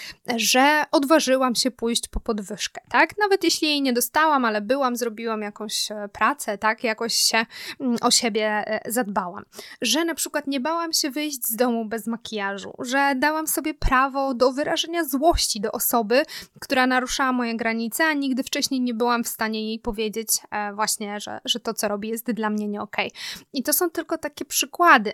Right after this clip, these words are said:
ale ch-, nie wiem, czy jakby dosyć dobrze pokazuje to rozróżnienia, że to są bardziej takie osiągnięcia naszej psychiki,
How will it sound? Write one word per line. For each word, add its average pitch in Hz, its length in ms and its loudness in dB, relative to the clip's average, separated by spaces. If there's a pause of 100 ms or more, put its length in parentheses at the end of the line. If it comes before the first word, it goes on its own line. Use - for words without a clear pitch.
ale 233 160 -2
ch-, - 100 -18 (280)
nie 285 180 -4
wiem, 311 160 -8
czy - 120 -6 (160)
jakby 254 420 -4 (380)
dosyć 254 380 0
dobrze 320 340 2
pokazuje 285 640 0
to 269 120 4
rozróżnienia, 262 760 0
że 208 100 -2
to 285 140 -4
są 330 260 -4
bardziej 302 400 -2
takie 277 320 -2
osiągnięcia 262 680 -2
naszej 269 340 2
psychiki, 269 840 0